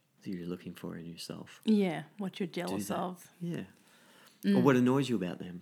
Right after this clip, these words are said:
Speaker 2: Yeah.
Speaker 1: Do your own work.
Speaker 2: Exactly, or what
Speaker 1: It's
Speaker 2: you
Speaker 1: more
Speaker 2: accuse them
Speaker 1: Yeah.
Speaker 2: of being.
Speaker 1: Or what they accuse you of being.
Speaker 2: Yes.
Speaker 1: Owning that is one of the most
Speaker 2: Yeah.
Speaker 1: powerful things you
Speaker 2: And
Speaker 1: can ever do.
Speaker 2: painful. <laughs>
Speaker 1: But it's
Speaker 2: But you only
Speaker 1: empowering
Speaker 2: just
Speaker 1: once
Speaker 2: have
Speaker 1: you're
Speaker 2: to own,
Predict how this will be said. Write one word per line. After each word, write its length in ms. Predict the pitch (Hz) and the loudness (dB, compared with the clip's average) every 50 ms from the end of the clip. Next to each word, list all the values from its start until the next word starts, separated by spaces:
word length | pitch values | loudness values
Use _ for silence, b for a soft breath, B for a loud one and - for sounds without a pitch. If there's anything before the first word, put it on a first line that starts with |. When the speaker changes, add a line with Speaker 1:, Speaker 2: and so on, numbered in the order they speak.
| - _ _ | -18 _ _
Speaker 2:
Yeah. 320 | - 214 220 240 208 147 - | 0 2 4 4 4 0 -2
Speaker 1:
Do 100 | - 127 | -4 -4
your 260 | 135 143 131 113 113 | -2 0 0 0 0
own 120 | 123 139 131 | 0 0 0
work. 360 | 101 85 82 76 - - - - | 0 0 -2 -4 -6 -10 -12 -12
Speaker 2:
Exactly, 460 | 190 - - 202 196 196 - 196 160 | -12 -10 -8 -10 -8 -6 -6 -4 -4
or 80 | 160 165 | -4 -2
what 160 | 170 190 - | -4 -4 -2
Speaker 1:
It's 80 | 196 196 | -2 0
Speaker 2:
you 60 | 214 | 0
Speaker 1:
more 60 | - | 0
Speaker 2:
accuse 480 | - 214 - - 226 214 220 208 185 - | 0 0 2 4 6 6 6 4 2 0
them 260 | - - 123 120 - - _ _ _ _ _ - - - | -4 -6 -10 -10 -12 -16 _ _ _ _ _ -18 -14 -12
Speaker 1:
Yeah. 300 | 123 104 104 107 104 98 - - | -10 -10 -8 -8 -10 -10 -8 -8
Speaker 2:
of 180 | 170 151 151 | -8 -8 -6
being. 380 | 151 175 175 170 156 - - 143 - - - | -6 -6 -4 -4 -6 -8 -10 -12 -14 -14 -2
Speaker 1:
Or 160 | - 113 117 123 | 2 4 4 4
what 380 | 123 123 123 127 139 143 - | 4 4 6 8 6 6 6
they 240 | - 127 120 120 120 | 2 2 4 4 4
accuse 460 | 113 113 - - 131 120 120 113 110 | 4 2 0 0 2 2 2 2 2
you 280 | 117 123 131 151 165 165 | 2 6 6 8 8 8
of 140 | 143 113 - | 6 4 2
being. 320 | - 101 92 87 87 82 - | 0 0 0 0 -2 -4 -4
Speaker 2:
Yes. 840 | 226 202 190 - - - - - - - - - - - - - - - | -2 0 0 0 -2 -4 -6 -8 -6 -6 -6 -6 -6 -6 -6 -4 0 4
Speaker 1:
Owning 420 | 110 123 135 143 139 120 104 101 | 6 8 8 8 8 8 6 6
that 240 | 101 110 127 127 113 | 6 6 6 6 6
is 140 | 101 95 104 | 4 4 4
one 120 | 101 - | 4 4
of 60 | 196 | 4
the 60 | 214 | 6
most 220 | 220 226 226 233 233 | 8 8 10 10 10
Speaker 2:
Yeah. 180 | 220 220 190 165 | 8 8 6 6
Speaker 1:
powerful 380 | - 117 120 120 113 - 113 | 6 6 6 6 4 4 0
things 300 | 104 - 110 101 98 95 | -2 0 0 0 0 0
you 60 | 95 98 | 0 0
Speaker 2:
And 160 | 104 110 101 | 2 4 4
Speaker 1:
can 60 | 101 | 6
ever 220 | 98 185 233 226 | 6 8 8 8
do. 280 | 247 285 294 285 269 262 | 8 8 8 10 10 10
Speaker 2:
painful. 300 | 247 240 214 175 170 - - | 10 10 8 6 4 8 10
<laughs> 880 | - 208 196 311 262 311 302 - - 285 - - - 330 359 415 269 - | 12 12 12 12 12 10 8 8 8 8 8 8 6 6 4 4 6 6
Speaker 1:
But 120 | 165 165 185 | 6 6 6
it's 160 | 180 - - | 6 6 6
Speaker 2:
But 140 | 262 254 254 | 6 8 10
you 80 | 269 | 10
only 180 | 262 226 - 139 | 10 10 10 10
Speaker 1:
empowering 60 | 117 | 10
Speaker 2:
just 40 | - | 8
Speaker 1:
once 120 | - - | 8 10
Speaker 2:
have 200 | 262 233 - - | 10 8 8 6
Speaker 1:
you're 80 | 240 196 | 2 0
Speaker 2:
to 160 | - - - | 0 0 2
own, 340 | 208 208 208 202 196 185 175 | 4 4 4 4 2 2 -2